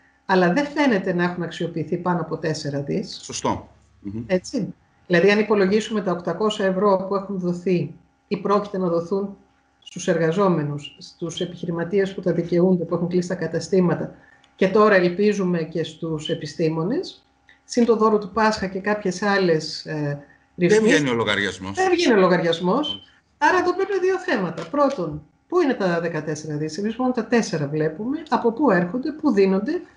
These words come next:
Speaker 1: και, επιτέλους, να υπάρξει αυτή η ρευστότητα, η αναγκαία στην ελληνική οικονομία και στην εργασία.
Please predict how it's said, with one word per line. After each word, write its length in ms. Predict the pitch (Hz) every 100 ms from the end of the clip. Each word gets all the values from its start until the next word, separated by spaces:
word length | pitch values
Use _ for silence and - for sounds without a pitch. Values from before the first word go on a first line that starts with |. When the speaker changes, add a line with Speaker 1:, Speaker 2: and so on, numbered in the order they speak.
| _ _ _
Speaker 1:
και, 100 | -
επιτέλους, 720 | 349 185 208 320 370 - - _ _ -
να 100 | 262
υπάρξει 400 | 220 262 294 254
αυτή 220 | - 277
η 160 | 269 226
ρευστότητα, 680 | 175 - 254 269 277 262
η 60 | 214
αναγκαία 580 | 180 165 165 226 247 247 - _ -
στην 200 | - 196
ελληνική 240 | 185 190
οικονομία 380 | 208 185 185 220
και 80 | -
στην 200 | 190 180
εργασία. 480 | 170 160 147 135